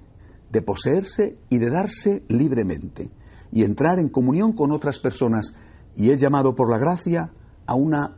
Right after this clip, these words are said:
alianza con su Creador, a ofrecerle una respuesta de fe y de amor que ningún otro ser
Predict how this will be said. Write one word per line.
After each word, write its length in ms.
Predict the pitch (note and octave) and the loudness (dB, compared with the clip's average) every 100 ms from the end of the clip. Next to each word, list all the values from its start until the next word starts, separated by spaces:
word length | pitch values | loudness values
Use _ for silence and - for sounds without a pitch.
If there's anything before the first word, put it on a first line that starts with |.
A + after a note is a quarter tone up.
| - | -8
alianza 840 | A#2 A2 A2+ C#3 G2+ - - D#2+ | -4 -2 0 0 -4 -6 -10 -8
con 180 | F#2 F2 | -8 -8
su 200 | - F2 | -8 -8
Creador, 500 | F2+ E2+ E2 E2 - - - - - | -4 -4 -4 -8 -10 -20 -20 -20 -6
a 100 | - | -2
ofrecerle 880 | G2 F#2 G#2+ - D#3+ F3 G3+ G#3 - - - | 0 2 2 4 2 4 2 0 -2 -14 -4
una 220 | A#2+ B2 | 0 0
respuesta 580 | G#2+ G2+ - F3+ - D#3+ | 0 -4 -2 -4 -2 -2
de 140 | A#2 A2 | 0 -2
fe 360 | - A#3 - - - - - | 0 0 0 -14 -20 -20 -2
y 140 | A#2+ | 0
de 120 | A2+ G#2+ | 2 2
amor 380 | A#2 F3 - - - - - | 0 0 -2 -10 -20 -20 -4
que 140 | B2 G#2+ | -2 0
ningún 460 | G#2 G#2 F#3 F3 - | 0 0 -2 -2 -2
otro 320 | D3+ E3+ G#2+ | -4 -2 -6
ser 340 | - B2 B2 | -4 -4 -4